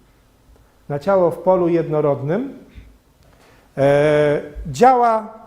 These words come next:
w każdym jego punkcie taka sama, e, siła. Oczywiście może się zdarzyć, e,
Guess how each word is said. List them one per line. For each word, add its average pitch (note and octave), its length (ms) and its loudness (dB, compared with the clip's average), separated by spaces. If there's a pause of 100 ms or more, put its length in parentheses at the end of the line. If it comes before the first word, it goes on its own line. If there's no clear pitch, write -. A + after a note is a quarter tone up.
(140)
w - 120 -20
każdym G3+ 420 2
jego E3+ 220 2
punkcie F#3+ 520 -2 (300)
taka F#3+ 280 -2
sama, D3 460 -2 (880)
e, C3+ 180 -6
siła. - 380 -12 (1400)
Oczywiście G3+ 680 2
może G3 280 -2
się G#3+ 160 -4
zdarzyć, F#3+ 720 0
e, D3+ 40 -2